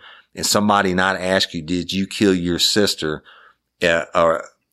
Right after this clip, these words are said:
and your body not have strong physiological responses, 'cause that's what the polygraph goes off of, then, uh, uh, I mean,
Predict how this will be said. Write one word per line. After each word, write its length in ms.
and 420
your 140
body 360
not 280
have 400
strong 440
physiological 640
responses, 680
'cause 160
that's 180
what 80
the 60
polygraph 440
goes 240
off 220
of, 220
then, 480
uh, 120
uh, 180
I 40
mean, 340